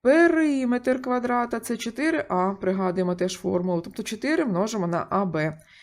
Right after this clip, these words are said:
Чотири множимо на вісім — тридцять два сантиметри. Тобто площа повна, починаємо забирати.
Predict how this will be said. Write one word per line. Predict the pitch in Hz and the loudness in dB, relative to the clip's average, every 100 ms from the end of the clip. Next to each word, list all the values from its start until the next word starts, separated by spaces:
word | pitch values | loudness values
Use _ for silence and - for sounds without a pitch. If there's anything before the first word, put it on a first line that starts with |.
| - _ | -20 _
Чотири | 196 196 185 170 | -4 4 4 4
множимо | 170 185 190 | 0 0 0
на | 196 202 | 0 0
вісім — | 320 294 170 | 0 0 0
тридцять | 190 214 196 156 | 0 0 0 -2
два | 156 156 | -2 -2
сантиметри. | 151 190 226 226 233 233 247 254 254 - - - - - _ _ | -2 -4 -4 -4 -4 -4 -6 -8 -10 -20 -20 -20 -20 -20 _ _
Тобто | 311 311 - | -2 0 -2
площа | 208 233 285 - 254 | 0 0 2 0 -4
повна, | - 214 190 151 | 0 2 2 2
починаємо | 139 165 180 190 208 190 | -6 -6 -2 -2 0 0
забирати. | 185 180 175 139 - | 0 2 2 0 -4